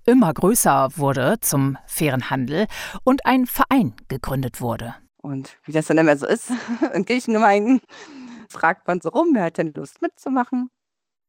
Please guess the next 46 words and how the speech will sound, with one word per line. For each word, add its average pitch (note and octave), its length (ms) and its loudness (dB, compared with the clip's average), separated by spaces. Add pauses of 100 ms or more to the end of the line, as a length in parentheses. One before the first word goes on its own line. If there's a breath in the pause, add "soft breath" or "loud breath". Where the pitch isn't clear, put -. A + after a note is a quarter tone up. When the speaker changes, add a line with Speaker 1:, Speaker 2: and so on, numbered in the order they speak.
(200)
Speaker 2:
Und D#3 120 -4
dann D#3 100 -4
wurde D3+ 140 -10
ich - 160 -20
auch - 140 -10
gefragt. G#3 520 -6 (340 soft breath)
Speaker 1:
Yvonne A#3+ 220 4
Masur B3+ 280 4
fand B3 200 0
es A#3 100 -4
spannend C4+ 320 0
zu B3 120 -2
sehen, A3+ 260 2
was - 240 2
so A#3 320 -2
alles A#3+ 240 0
dazugehört E3 800 0
zur - 160 -2
Vereinsarbeit C#3 1040 -2
und E3 340 0 (200)
zum A#3+ 180 2
Verkauf B3 400 2
von B2+ 460 -4
fairen C#3+ 400 -4
Produkten. D#3+ 640 -2 (160)
Speaker 2:
Wir B2 120 -8
hatten - 140 -8
erst F2 260 -2
eine D3+ 220 0 (460 soft breath)
ganz D#3 280 -4
einfache D3 580 0
Zettelkasse, F3 1300 -2
sag E3+ 240 0
ich F3 100 -18
mal, E3+ 160 2
wo D#3 120 -6
wir D3 80 -4
nur - 100 -2
aufgeschrieben F3+ 580 -6
haben, E3 260 0
so D3+ 100 -10
was D3+ 160 -10
haben D#3+ 140 -4
wir D3+ 80 -10
verkauft. D#3+ 560 -4
Dann D3 240 -4